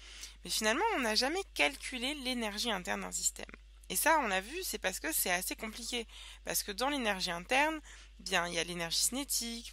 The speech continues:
plus l'énergie potentielle, plus les énergies de vibration, plus et cetera, et cetera, plus tous les types d'énergie. Donc en fait, dans un système complexe, ça va être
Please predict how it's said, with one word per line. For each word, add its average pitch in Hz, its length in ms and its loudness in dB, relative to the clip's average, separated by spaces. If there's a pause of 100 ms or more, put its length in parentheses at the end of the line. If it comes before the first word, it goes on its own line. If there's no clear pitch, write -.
plus 185 260 -6
l'énergie 170 460 -2
potentielle, 226 840 0
plus - 380 -10
les 175 160 -6
énergies 175 400 -4
de 170 40 -12
vibration, 240 840 -2 (500)
plus 208 320 -2
et 202 80 2
cetera, 196 400 0
et 196 40 -4
cetera, 247 380 2
plus - 300 -8
tous 403 240 -2
les 294 140 -2
types - 320 -2
d'énergie. 226 500 -2 (540)
Donc 180 120 -6
en 202 60 -4
fait, 339 220 2
dans 226 100 0
un 196 80 -6
système 247 480 0
complexe, 285 580 -4
ça 214 140 2
va 254 100 4
être 359 200 0